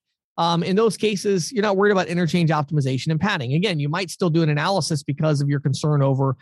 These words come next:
say, margin or card mix. But, you know, it's safe to say that some businesses just don't lend themselves to interchange optimization. You know, a nail salon, for example,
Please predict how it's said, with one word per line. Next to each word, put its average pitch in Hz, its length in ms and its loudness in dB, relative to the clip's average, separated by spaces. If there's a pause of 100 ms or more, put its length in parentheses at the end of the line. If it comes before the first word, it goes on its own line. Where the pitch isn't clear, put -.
(120)
say, 151 180 2
margin 143 460 4
or 107 100 -2
card 208 280 0
mix. 104 300 -6
But, 156 180 -2 (480)
you 196 60 0
know, 208 40 4
it's 196 120 2
safe 277 220 0
to 220 100 2
say 208 180 2
that 165 160 -2
some 233 240 0
businesses 165 640 2
just 160 240 -2
don't 254 260 0
lend 185 200 0
themselves 135 340 -2
to 139 80 -10
interchange 139 320 0
optimization. 110 560 -4 (540)
You - 60 -4
know, - 20 0
a 123 60 2
nail 170 280 2
salon, 131 400 0
for 131 140 -2
example, 117 560 -2